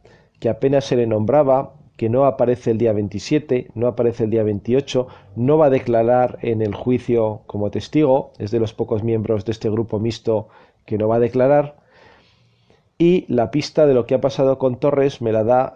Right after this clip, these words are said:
las declaraciones del sargento de la uco, Joaquín García Sánchez, que en su declaración recuerda como en este grupo mixto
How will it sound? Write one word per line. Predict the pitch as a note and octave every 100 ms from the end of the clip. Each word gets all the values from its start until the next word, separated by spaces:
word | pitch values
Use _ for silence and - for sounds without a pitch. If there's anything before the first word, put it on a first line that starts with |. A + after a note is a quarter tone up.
| -
las | A2+
declaraciones | G#2 G#2+ G#2+ G#2+ G#2 B2+ B2+ C3 - -
del | A2
sargento | G#2+ G#2 G2+ B2 A#2+ - B2+ B2 - -
de | A2+
la | A2+
uco, | C3+ D3 A2 F#2+ F#2 _ _ _
Joaquín | - A2 G#2+ - C#3+ C3 G#2 F#2
García | - G#2 G2 B2 B2+
Sánchez, | - C#3+ - B2 B2+ - _ _ _ _ _ _
que | - C#3 C#3
en | A#2+
su | A2 D3+
declaración | C#3+ C3+ B2+ A#2+ - C#3 C3 - -
recuerda | G#2 A2 C3+ C3+ B2 A#2+ - _ _ _ _ _ _
como | - G#2+ A2
en |
este | B2 - C3+
grupo | C3 C3 B2+
mixto | B2+ C#3+ - A#2+ B2+ -